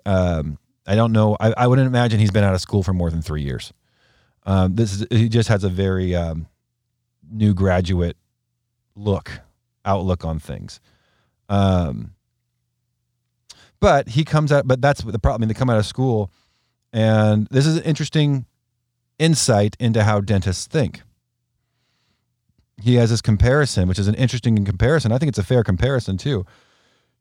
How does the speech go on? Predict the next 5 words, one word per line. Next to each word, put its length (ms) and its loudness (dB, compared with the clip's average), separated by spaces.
You 120 2
know, 440 2
um, 480 2
chicken 400 0
nuggets. 540 0